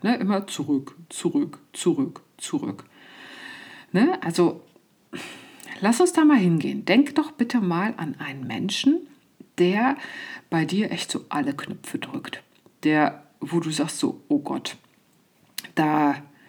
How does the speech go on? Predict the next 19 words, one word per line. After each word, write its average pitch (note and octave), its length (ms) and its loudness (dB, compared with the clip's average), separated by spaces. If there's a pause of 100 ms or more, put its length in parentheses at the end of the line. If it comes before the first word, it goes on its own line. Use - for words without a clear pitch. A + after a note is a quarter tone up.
(300)
werd D3+ 180 -2
ich - 140 -6
mal D3 120 0
so D3 180 -2
richtig, D3+ 640 -4 (800)
da - 260 -4
geht - 240 -6
der - 80 -4
Kieferknochen F3+ 640 0
zusammen - 580 0
und - 640 -4
auch - 120 -16
der D#3 100 -4
Blick G3+ 280 -4
wird D#3+ 120 -2
so D#3+ 100 0
ein C#3+ 80 -6
bisschen D3 220 -4
starr“, C3+ 480 -2